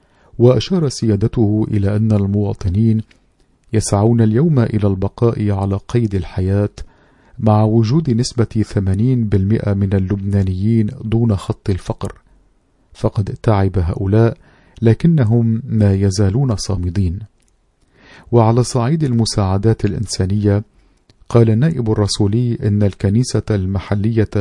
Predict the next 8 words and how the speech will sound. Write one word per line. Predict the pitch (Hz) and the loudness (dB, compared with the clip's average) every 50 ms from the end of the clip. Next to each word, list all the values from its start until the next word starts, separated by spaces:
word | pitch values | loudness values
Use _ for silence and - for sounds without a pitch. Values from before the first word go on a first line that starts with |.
| 98 | -2
فتحت | - - - - - 104 - - - 98 - - | -2 -4 -6 -4 -4 -6 -4 -4 -6 -6 -4 -2
مركزًا | 104 107 113 113 - - 110 104 95 104 104 | -2 0 0 0 0 0 0 2 2 0 0
للمساعدات | 113 104 85 78 85 92 92 - - 101 98 98 95 98 104 107 110 110 - - - _ _ _ _ _ _ _ _ _ | -2 -2 -6 -8 -10 -10 -10 -8 -8 -6 -6 -6 -4 -2 0 0 0 -2 -4 -8 -20 _ _ _ _ _ _ _ _ _
بعد | - 104 110 107 107 107 104 104 104 101 - - | -4 0 2 2 2 2 2 0 0 0 -2 -4
تفجير | - 98 87 90 92 123 151 127 107 | -4 -4 -4 -2 0 0 0 2 0
المرفأ، | 92 87 90 104 98 - - - 107 - - _ _ _ _ _ _ _ _ _ _ _ _ _ - | -2 -2 -2 -2 -2 -4 -4 -6 -6 -6 -8 _ _ _ _ _ _ _ _ _ _ _ _ _ -4
يقدم | 117 113 - - 170 160 147 139 127 113 | -4 -2 0 0 -2 0 -2 -2 -2 -2
الرعاية | 110 107 104 98 95 104 117 120 113 101 | 0 0 0 -2 -2 -2 -2 -2 -2 -2